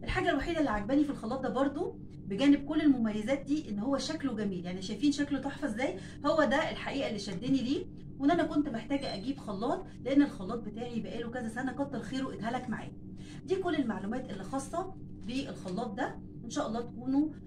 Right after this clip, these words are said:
استفدتوا من حلقة النهاردة، وكان ريفيو خفيف وبسيط، وده الضمان زي ما قلت لكم سنة والكتالوج، كل حاجة مشروحة فيه.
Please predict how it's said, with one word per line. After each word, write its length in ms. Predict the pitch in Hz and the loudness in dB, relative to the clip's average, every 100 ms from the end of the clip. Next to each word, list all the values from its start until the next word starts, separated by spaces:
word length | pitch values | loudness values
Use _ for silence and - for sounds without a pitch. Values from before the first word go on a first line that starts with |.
| - | -10
استفدتوا 400 | - 220 - 233 | -8 -8 -6 -4
من 120 | 196 | -4
حلقة 340 | 180 233 - 190 | -2 -4 -4 -6
النهاردة، 420 | 185 240 262 233 | -4 -2 -2 -4
وكان 240 | 240 233 | -4 -4
ريفيو 300 | 202 175 220 | -4 -4 -6
خفيف 400 | - 196 - - | -6 -8 -8 -10
وبسيط، 400 | 175 180 277 285 | -8 -4 0 0
وده 240 | 233 226 185 | 0 -4 -4
الضمان 460 | 175 180 233 311 | -4 -2 2 4
زي 140 | 240 202 | 2 0
ما 40 | |
قلت 140 | 180 | -6
لكم 180 | 240 202 | -8 -8
سنة 300 | 185 254 233 | -6 -6 -4
والكتالوج، 580 | 190 185 180 185 339 - - - - | -6 -6 -6 -2 -2 -2 -10 -12 -4
كل 160 | 339 | 0
حاجة 320 | 254 - 269 233 | 0 0 -2 -2
مشروحة 440 | 185 - 262 - | -4 -4 -6 -6
فيه. 160 | - | -10